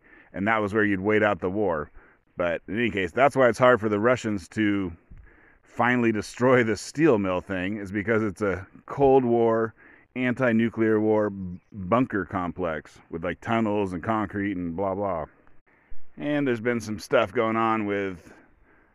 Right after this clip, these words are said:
how the Russia-Ukraine war relates to America. Like, I think Russia was originally saying this war was to denazify, uh, Ukraine.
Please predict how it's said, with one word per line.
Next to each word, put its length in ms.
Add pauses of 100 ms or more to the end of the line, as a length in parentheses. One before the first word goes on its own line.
how 300
the 260
Russia-Ukraine 720
war 420 (480)
relates 380
to 160
America. 680 (720)
Like, 140
I 60
think 160
Russia 320
was 160
originally 420
saying 560 (540)
this 180
war 280
was 200
to 140
denazify, 1800
uh, 40 (420)
Ukraine. 680